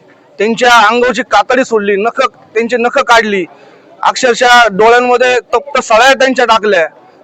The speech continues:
तरी पण त्यांनी आपल्या धर्मासाठी हे सगळं बलिदान, जे सगळ्या जे नरक यातना ह्या त्यांनी सहन केल्या आणि एवढा त्रास देऊन सुद्धा ते औरंगजेबाचं भागलं नव्हतं,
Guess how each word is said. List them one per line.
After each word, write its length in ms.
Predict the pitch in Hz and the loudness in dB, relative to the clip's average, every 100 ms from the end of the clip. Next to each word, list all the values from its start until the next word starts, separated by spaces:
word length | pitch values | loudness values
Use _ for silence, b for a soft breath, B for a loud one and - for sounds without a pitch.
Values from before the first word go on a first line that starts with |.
| - - _ _ | -20 -20 _ _
तरी 160 | 220 262 | 0 0
पण 440 | 226 285 285 262 | 2 2 2 -2
त्यांनी 720 | 190 - - 247 262 269 285 262 - - | -8 -20 -8 -4 0 2 2 -2 -6 -6
आपल्या 580 | - 226 254 262 262 214 - _ _ _ 180 | -4 -2 0 2 2 -2 -6 _ _ _ -8
धर्मासाठी 800 | 185 214 269 277 233 247 220 185 - _ _ _ - | -2 0 2 0 0 0 -2 -4 -12 _ _ _ -8
हे 360 | 180 226 262 262 | -2 0 0 -2
सगळं 440 | - 226 262 202 | -2 0 0 0
बलिदान, 400 | 240 254 262 262 | -2 0 2 2
जे 220 | 240 233 | 2 0
सगळ्या 320 | 214 220 233 233 | 0 0 0 0
जे 180 | 240 233 202 | 0 -4 -4
नरक 380 | 208 240 254 220 | -2 -2 -2 -2
यातना 240 | 220 226 | -2 0
ह्या 100 | 233 | 0
त्यांनी 200 | 226 247 | 0 -2
सहन 340 | 240 247 233 277 | -2 0 0 0
केल्या 320 | 226 196 151 - B B B B B - | -2 0 -2 -4 B B B B B -4
आणि 440 | 185 247 269 277 262 _ - | 0 2 2 0 -4 _ -4
एवढा 360 | 220 240 277 | 0 2 2
त्रास 420 | 269 - 262 277 202 | 0 2 2 2 2
देऊन 220 | 285 302 | 0 0
सुद्धा 320 | 226 196 254 | -2 0 0
ते 240 | 247 240 | 2 2
औरंगजेबाचं 520 | 262 269 254 254 262 254 | 2 0 0 -2 -2 0
भागलं 320 | 202 208 254 | 0 0 0
नव्हतं, 440 | 262 240 208 190 | 0 -2 -2 0